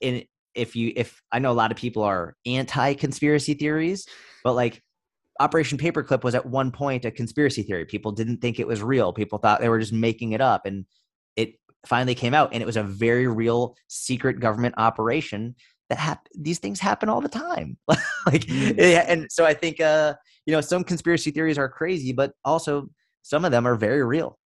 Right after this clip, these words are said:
Speaker 1: And so it's, it'll sort of shake you with what, what the government can and has done.
Speaker 2: So do you find, like, reading history a bit more interesting than reading, say, other books? Like,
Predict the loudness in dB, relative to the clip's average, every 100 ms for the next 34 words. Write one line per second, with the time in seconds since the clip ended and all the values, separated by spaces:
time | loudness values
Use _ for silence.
0 | _ -8 -6 -2 -2 -2 -6 -2 2 2
1 | 0 _ _ -14 -4 -2 -2 2 2 2
2 | 0 -2 -2 0 -2 -2 -6 -4 -2 0
3 | 0 0 -4 -6 -4 -4 -2 -2 -4 -2
4 | -2 -4 -6 -18 _ _ _ _ _ _
5 | _ _ -10 -4 -2 -2 2 2 2 -2
6 | -8 _ _ -8 -6 -4 -2 0 0 -2
7 | -2 -6 -12 _ _ _ _ -10 -8 -8
8 | -6 -4 -4 -6 -12 -16 -6 -4 -4 -6
9 | -8 -10 -10 -8 -6 -6 -4 -6 -6 -8
10 | -10 -10 -8 -6 -6 -10 -14 -18 _ _
11 | -6 -4 -4 -6 -6 -10 -20 -18 -20 -20
12 | _ _ _ _ -4 -4